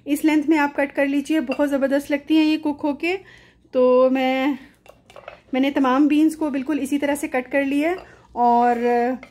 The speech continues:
potato आप medium size का ले लीजिए, उसका skin remove कर दीजिए और इसको, अ,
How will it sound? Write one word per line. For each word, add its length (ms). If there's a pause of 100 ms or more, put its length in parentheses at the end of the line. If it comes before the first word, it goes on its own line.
(760)
potato 380
आप 160
medium 280
size 260
का 80
ले 180
लीजिए, 340
उसका 280
skin 300
remove 260
कर 160
दीजिए 400 (320)
और 180
इसको, 260 (340)
अ, 520